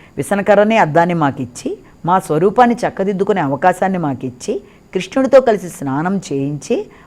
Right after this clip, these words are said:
భాగ్యాన్ని నీవు ప్రసాదించు తల్లి అనగా, ఆ పరమాత్మకే నిత్యం సర్వవిధ కైంకర్యములు చేసే భాగ్యాన్ని మేము పొందాలి అని వాళ్ళు ఆరాటపడుతున్నారు. అది ఈ పాసురంలో అర్థం.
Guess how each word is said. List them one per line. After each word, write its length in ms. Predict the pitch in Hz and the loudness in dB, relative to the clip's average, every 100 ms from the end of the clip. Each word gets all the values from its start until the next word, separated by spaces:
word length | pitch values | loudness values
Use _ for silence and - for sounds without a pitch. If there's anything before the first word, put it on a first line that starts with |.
| - | -2
భాగ్యాన్ని 500 | 160 185 180 208 254 | 2 4 4 0 0
నీవు 120 | 226 | -2
ప్రసాదించు 640 | 165 143 170 190 208 190 | -2 -4 0 2 0 -4
తల్లి 460 | - 143 143 170 143 - - - _ | -6 -4 0 0 -2 -8 -20 -20 _
అనగా, 300 | 151 151 147 | -6 -2 2
ఆ 180 | 233 403 | 2 2
పరమాత్మకే 840 | 156 160 175 214 214 196 220 240 240 | 2 2 6 4 4 0 2 2 0
నిత్యం 420 | 165 - - 240 | -8 -4 0 0
సర్వవిధ 500 | 226 170 170 220 220 | 0 0 2 4 4
కైంకర్యములు 800 | 214 185 185 196 190 190 185 - | 4 0 2 0 2 0 -2 -4
చేసే 180 | 175 175 | -2 0
భాగ్యాన్ని 680 | 151 135 151 165 214 233 247 | -2 -2 -2 0 0 0 2
మేము 200 | 262 226 | 0 2
పొందాలి 640 | 180 165 170 165 151 165 | 0 0 0 0 0 -4
అని 240 | 160 196 453 - - - | -4 -8 -10 -18 -20 -8
వాళ్ళు 420 | - 165 156 156 - | -2 0 0 -2 -4
ఆరాటపడుతున్నారు. 880 | 139 147 190 196 156 127 135 131 127 - - - - | -4 0 2 2 -4 -6 -8 -10 -12 -20 -20 -20 -12
అది 300 | 151 185 359 - - | -8 -6 -6 -10 -8
ఈ 100 | 156 | -8
పాసురంలో 680 | - 135 139 143 143 143 147 | -4 -4 -4 -8 -6 -4 -6
అర్థం. 340 | 123 - 123 | -8 -14 -18